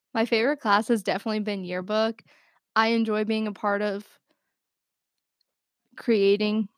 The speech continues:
process, and, um, yearbook has allowed me to get to know everybody,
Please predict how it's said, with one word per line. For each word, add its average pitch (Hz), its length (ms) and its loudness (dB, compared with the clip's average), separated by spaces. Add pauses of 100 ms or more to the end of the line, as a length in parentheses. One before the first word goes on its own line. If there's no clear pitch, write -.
(120)
process, 233 640 0 (100)
and, 202 380 -6
um, 220 340 -8 (380)
yearbook 226 320 2
has 220 140 -2
allowed 202 360 -2
me 208 300 -4
to 208 480 -4 (1000)
get 214 160 2
to 233 140 0
know 196 220 0
everybody, 214 760 -2